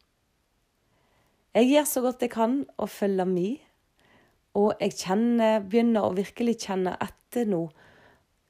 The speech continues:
når jeg er på rett vei, og når jeg ikke er det. Men det er litt trening, for vi er jammen blitt gode til å lappe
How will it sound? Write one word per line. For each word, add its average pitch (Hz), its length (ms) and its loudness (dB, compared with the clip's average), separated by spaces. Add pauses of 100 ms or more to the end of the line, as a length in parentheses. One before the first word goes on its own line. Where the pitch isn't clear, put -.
(460)
når 202 200 4 (100)
jeg 175 200 0 (120)
er 170 200 -4 (600)
på 180 120 -2
rett 190 240 -2
vei, 196 180 2 (720)
og 175 120 -4
når 170 140 -4
jeg - 180 -10
ikke - 340 -10
er 160 220 -6
det. 160 60 -10 (1800)
Men 226 120 2
det 262 160 6
er 269 120 6
litt 294 200 0
trening, 247 440 2
for 208 140 -4
vi 220 100 2
er 220 120 2
jammen 214 200 2
blitt 208 460 -4
gode 269 300 -2
til 220 200 -2
å 202 120 -2 (1200)
lappe 202 360 -2